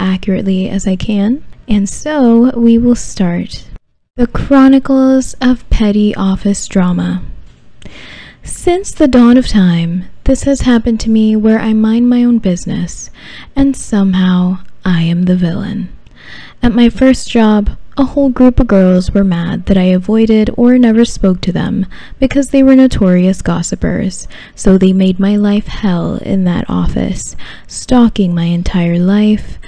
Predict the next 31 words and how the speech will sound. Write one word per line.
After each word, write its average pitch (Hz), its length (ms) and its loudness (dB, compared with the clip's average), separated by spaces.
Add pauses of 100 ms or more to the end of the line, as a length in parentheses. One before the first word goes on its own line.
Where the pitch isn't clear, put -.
(240)
socials, 202 960 2
and 254 220 2
turning 302 360 -2
all 285 140 2
my 277 160 4
mistakes 262 560 0
at 254 120 -4
work 175 360 -2
into 214 300 -2
historical 185 960 -2
events. - 720 -4 (760)
I've 294 120 2
always 302 320 2
been 202 260 2
kind 196 240 0
of 185 100 -4
standoffish, 214 1000 0
mostly 196 340 -2
because 185 540 -4
I'm 202 180 -2
careful 190 420 -2
about 185 280 -2
who 196 180 -4
I 190 80 -2
trust 262 540 -4
and 262 160 2
who 240 240 2
I 226 80 2
pick 196 280 0
as 185 140 -4
friends. - 640 -8